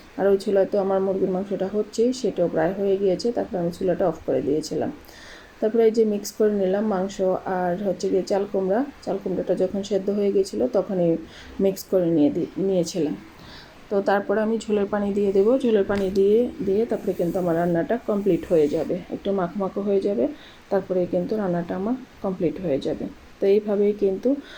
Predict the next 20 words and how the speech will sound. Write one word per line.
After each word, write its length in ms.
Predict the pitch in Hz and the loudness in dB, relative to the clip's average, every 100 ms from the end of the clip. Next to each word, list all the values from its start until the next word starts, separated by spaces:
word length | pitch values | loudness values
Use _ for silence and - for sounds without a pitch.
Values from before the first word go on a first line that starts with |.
| - - | -18 -8
আমরা 300 | 190 175 175 | -2 0 0
চাল 240 | 175 175 180 | 0 -2 -2
কুমড়া 220 | 190 190 190 | -2 -2 0
দিয়ে 320 | 190 233 269 - - - | 2 2 0 -6 -12 -4
মুরগিটা 400 | 196 185 175 180 | -2 -2 -2 -2
রান্না 260 | 185 175 175 | -2 -4 -2
করে 260 | 170 165 | -2 0
নিই, 200 | 170 165 - | 0 -2 -4
আর 120 | 165 175 | -6 -4
খেতে 220 | 196 196 | -4 -4
কিন্তু 280 | 196 202 202 | -4 -4 -2
অসাধারণ 480 | 202 202 202 190 190 | -2 -2 -2 -2 -2
হয়। 240 | 196 214 247 - - - - | -4 -4 -6 -10 -18 -12 -4
আর 220 | 175 160 - | -2 -2 -2
আমরা 200 | 202 208 | -4 -2
যেহেতু 300 | 220 220 220 | -2 -2 -2
একটু 200 | - 214 | -2 -4
সবজি 400 | - 208 202 196 | -2 -4 0 2
বেশি 280 | 196 196 | 2 2
খাই, 320 | 208 202 196 | -4 -2 0